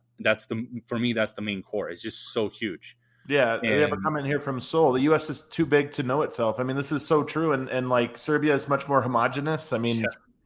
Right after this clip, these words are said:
Speaker 2: You know, in a, in a lot of ways, culturally spe-, specifically,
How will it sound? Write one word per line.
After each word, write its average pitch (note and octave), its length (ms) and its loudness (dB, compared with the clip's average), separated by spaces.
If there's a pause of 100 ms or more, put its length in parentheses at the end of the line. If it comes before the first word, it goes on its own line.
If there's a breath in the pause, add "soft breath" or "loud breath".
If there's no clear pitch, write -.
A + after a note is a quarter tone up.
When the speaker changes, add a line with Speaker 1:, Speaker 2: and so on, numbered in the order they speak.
(140)
Speaker 2:
You C3 100 2
know, B2+ 160 6
in B2 60 6
a, B2+ 160 2
in B2+ 60 2
a A#2 60 4
lot A#2 220 8
of A#2+ 60 8
ways, A#2+ 260 6
culturally C3 540 6
spe-, - 180 -6 (220)
specifically, E3 680 2